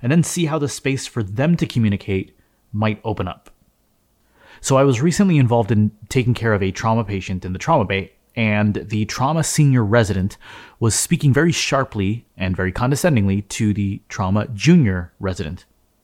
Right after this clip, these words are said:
It got to a point where I felt the need to say something, so when I had a moment, I pulled the junior resident aside and basically told her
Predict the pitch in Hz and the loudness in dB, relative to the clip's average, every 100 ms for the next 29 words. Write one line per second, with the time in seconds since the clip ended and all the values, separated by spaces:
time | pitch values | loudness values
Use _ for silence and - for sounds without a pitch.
0 | _ _ _ 131 170 185 190 - 147 135 | _ _ _ -2 0 4 4 4 2 2
1 | 120 - 139 110 113 107 - 101 90 90 | 2 4 2 4 2 2 -2 -4 -4 -2
2 | - 151 131 98 92 90 - 107 107 104 | 2 2 2 -4 -4 -6 0 2 4 2
3 | - _ 113 110 117 139 120 120 110 - | -2 _ -2 0 0 2 2 2 0 0
4 | 143 117 104 135 131 104 101 98 101 - | 0 0 2 4 4 4 2 0 -2 -4
5 | 104 95 95 95 123 135 - 104 - 127 | -2 -2 -2 -2 -2 -2 0 -2 0 0
6 | 101 98 92 | 0 0 -2